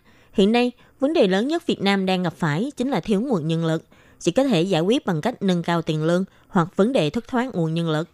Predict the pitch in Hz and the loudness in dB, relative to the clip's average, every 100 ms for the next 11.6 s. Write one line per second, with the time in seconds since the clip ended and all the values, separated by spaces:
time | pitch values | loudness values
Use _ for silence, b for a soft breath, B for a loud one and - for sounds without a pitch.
0 | _ - 190 180 170 233 - _ _ _ | _ 0 0 0 -2 -4 -8 _ _ _
1 | b - 220 208 254 220 269 208 233 311 | b 0 0 2 2 2 0 0 -2 0
2 | 226 175 180 175 165 - _ _ - 247 | 0 0 0 -2 -4 -8 _ _ 0 4
3 | 233 226 220 214 208 202 180 156 156 190 | 4 2 0 0 0 0 0 -2 -4 -4
4 | 285 - 151 160 202 b - - 170 196 | -4 -2 -2 -2 -6 b -10 -2 0 0
5 | - 196 233 175 180 240 254 277 165 160 | -2 0 0 2 2 2 -2 0 0 0
6 | 175 156 226 196 170 160 151 160 262 302 | 0 0 0 -2 -2 -4 -4 -2 0 0
7 | - b b b b 233 220 202 190 208 | -2 b b b b 0 2 2 0 -2
8 | 202 208 202 220 294 196 190 180 165 165 | -2 -2 0 0 -2 0 0 0 -2 -2
9 | 160 151 185 214 165 170 165 165 151 156 | -2 -2 -2 0 0 -2 -2 -4 -2 -2
10 | 143 156 170 156 170 165 165 151 147 - | -4 -2 -4 -2 -2 -2 -2 0 0 -2
11 | 170 165 165 165 180 175 | -2 0 -2 -2 -2 -2